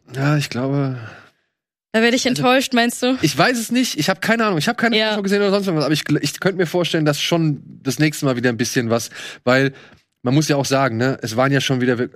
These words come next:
Speaker 1: wirklich krasse Sprünge von wegen hier der, der Larys, äh, befiehlt oder beauftragt, die von King's Landing aus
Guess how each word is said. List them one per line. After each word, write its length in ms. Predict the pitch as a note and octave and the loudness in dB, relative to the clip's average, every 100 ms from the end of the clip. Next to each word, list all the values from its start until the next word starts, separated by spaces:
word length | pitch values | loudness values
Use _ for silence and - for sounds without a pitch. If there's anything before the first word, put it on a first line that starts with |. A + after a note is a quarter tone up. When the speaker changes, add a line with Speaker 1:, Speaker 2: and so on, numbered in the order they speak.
| A#2+ | -6
Speaker 1:
wirklich 260 | A#2+ B2+ - | -4 -4 -6
krasse 320 | - B2 B2+ | -4 -2 -4
Sprünge 360 | - B2+ B2+ | -4 -2 -2
von 200 | A#2+ A#2 | -2 -2
wegen 400 | A2+ B2 B2+ A#2+ - | 0 0 -2 -4 -6
hier 240 | A2 B2+ | -2 -2
der, 320 | A#2+ A2+ A2 | 0 0 0
der 160 | G#2+ G#2+ | -2 -2
Larys, 380 | G#2+ B2 B2+ - - _ _ _ _ - | 0 0 -2 -6 -14 _ _ _ _ -6
äh, 240 | A2+ A2 | -2 -2
befiehlt 500 | G2+ A2 G#2+ B2+ B2+ | -2 -8 -6 -2 0
oder 240 | B2 A2 A2 | 0 0 -2
beauftragt, 600 | A2 F#2+ B2 - A#2+ - | -2 -2 -2 -2 -2 -2
die 340 | A#2 A#2 A#2+ - | -2 0 -2 -4
von 260 | - A2 | -6 -6
King's 280 | G#2+ A#2+ G#2 | -4 -4 -2
Landing 320 | A2 C3 C3 | -2 0 -2
aus 480 | G#2 B2 B2 - - | -2 -2 -2 -4 -12